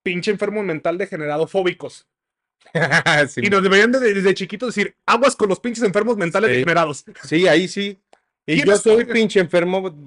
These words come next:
Speaker 2: mente degenerado fóbico. De
Speaker 1: Ajá.
Speaker 2: ahora en adelante.
Speaker 1: De, de hoy en adelante soy pinche enfermo de, mental degenerado fóbico.
Speaker 2: Me apunto, yo estoy dentro,
Speaker 1: Claro.
Speaker 2: a huevo.
Speaker 1: Y con ellos sí, aguas.
Speaker 2: Y que hagan su marcha, a ver,
Speaker 1: Ajá.
Speaker 2: vénganse.
Speaker 1: Ajá, claro.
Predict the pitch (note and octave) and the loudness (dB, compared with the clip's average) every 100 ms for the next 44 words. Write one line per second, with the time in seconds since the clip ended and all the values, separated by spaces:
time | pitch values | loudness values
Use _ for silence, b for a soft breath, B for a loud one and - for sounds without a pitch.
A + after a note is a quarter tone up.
0 | B2 C#3+ C#3+ E3+ F3+ F3+ D#3 C3+ C#3+ C3+ | -20 -20 -6 0 0 2 0 2 0 0
1 | C3+ D#3 E3 D#3+ C3 A#2+ A2+ G2 - B2+ | 2 2 2 0 0 -2 -8 -10 -4 0
2 | D#3 G#3+ F3+ C3 B2+ A#2+ A2+ G2 _ - | 0 0 2 2 0 -2 -6 -16 _ -4
3 | F3+ F#3 F#3+ C#4 D#4 B3 B3+ C4+ C#4+ D4 | 0 2 4 2 2 0 0 -2 -4 -6
4 | _ G3 F#3 F3 E3+ E3+ E3 D3+ D#3 D3 | _ -4 -2 -2 -2 -2 -4 -6 -12 -14
5 | - E3+ D#3 F3 F#3+ F#3 D#3+ F3+ G#3 C4 | -4 -2 0 0 0 0 0 2 0 0
6 | D3 - E3 F#3 D3+ D3+ F#3 E3+ E3+ - | -2 -2 -6 -2 -2 -2 -4 -4 -4 -4
7 | E3 A3+ F#3 D#3 E3+ - _ F3 G3 F#3+ | -4 -2 -2 -2 -4 -10 _ -2 0 2
8 | F3+ D3+ E3+ F3 G3+ A3 G#3 G#3+ A3+ A3+ | 0 0 0 2 2 0 -2 -4 -2 -4
9 | D#3+ C3 _ _ _ _ _ B2+ F3+ A3+ | -6 -8 _ _ _ _ _ -6 -2 -2
10 | - - C3+ C#3 C#3 F3 E3+ B2+ C3+ C#3 | -4 -6 -4 -2 -2 -2 -4 -4 -4 -4
11 | C3+ G#2 G2+ C#3 C#3+ C#3+ B2 B2+ A#2+ B2+ | -6 -6 -6 -4 -2 -4 -6 -8 -8 -6
12 | C#3+ A#2 C#3+ - F3 F#3+ G3 D3+ F#3+ A3+ | -6 -4 -6 -4 -2 -2 -2 -2 0 0